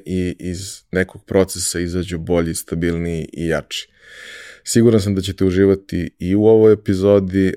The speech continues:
a i u svemu onome što spremamo kroz Egzaktno. Uživajte. Realizaciju Pojačalo podcasta podržali su: Epson je vodeći svetski proizvođač projektora i štampača, kako za kućnu, tako i za poslovnu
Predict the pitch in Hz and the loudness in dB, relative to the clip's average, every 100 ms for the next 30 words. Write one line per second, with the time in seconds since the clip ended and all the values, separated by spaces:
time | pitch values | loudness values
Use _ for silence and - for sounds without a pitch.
0 | - 85 87 - 87 87 85 82 82 80 | -4 -6 -4 -4 -4 -2 -4 -4 -6 -8
1 | - - 85 82 - 80 82 80 - - | -10 -10 -10 -10 -10 -8 -8 -10 -12 -12
2 | - - - 64 - - _ _ _ - | -12 -10 -10 -8 -10 -12 _ _ _ -16
3 | - 87 - _ _ _ _ _ _ _ | -10 -10 -12 _ _ _ _ _ _ _
4 | _ _ _ - 80 80 80 85 107 - | _ _ _ 0 2 4 4 4 4 4
5 | 104 92 90 - 95 82 90 90 101 90 | 4 4 4 4 4 4 2 2 2 2
6 | 85 - 85 82 82 80 - - - - | 0 2 4 4 2 2 2 -2 -6 -8
7 | - 120 - 104 90 95 110 92 80 92 | 0 0 4 4 6 6 6 4 4 2
8 | - - 85 82 87 85 - - 85 85 | 0 0 2 4 4 2 0 2 2 2
9 | - 82 - - 76 76 80 82 - 87 | 0 0 0 -2 0 2 2 0 0 0
10 | - 85 80 82 - 98 - 78 - 82 | 0 0 0 0 2 0 2 0 2 2
11 | - 80 78 90 90 - 85 | 2 0 2 0 0 2 0